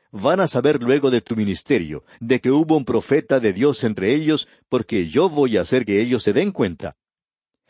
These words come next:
Y creemos que Dios hace eso hoy. Y hablando honradamente, amigo oyente, me gustaría que después de haber partido yo,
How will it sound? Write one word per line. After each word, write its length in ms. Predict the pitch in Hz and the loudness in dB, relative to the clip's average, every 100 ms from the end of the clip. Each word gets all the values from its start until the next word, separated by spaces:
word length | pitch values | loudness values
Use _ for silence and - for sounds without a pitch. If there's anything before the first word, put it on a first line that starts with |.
| - | -8
Y 80 | 170 | -6
creemos 480 | - 180 180 170 147 | -2 0 0 -2 -2
que 100 | - | -4
Dios 300 | 113 143 127 | -2 -2 0
hace 260 | 143 - 151 | 0 0 0
eso 220 | 143 165 | 0 0
hoy. 260 | 196 110 - _ _ _ _ - | 0 -2 -8 _ _ _ _ -8
Y 120 | 131 | -2
hablando 300 | 143 180 143 | 0 0 0
honradamente, 540 | 120 123 123 101 117 98 | 0 2 2 2 0 0
amigo 160 | 101 | -2
oyente, 400 | 85 98 98 - - _ _ _ | 0 -2 -2 -4 -6 _ _ _
me 160 | - 113 | 0 0
gustaría 540 | 131 123 131 156 180 | 0 0 2 2 0
que 120 | - | 0
después 380 | 101 85 - 127 | -2 -2 0 0
de 60 | 104 | 2
haber 200 | 87 113 | 0 0
partido 460 | 98 82 123 107 | -2 -4 -2 -2
yo, 320 | 82 101 143 | 0 2 2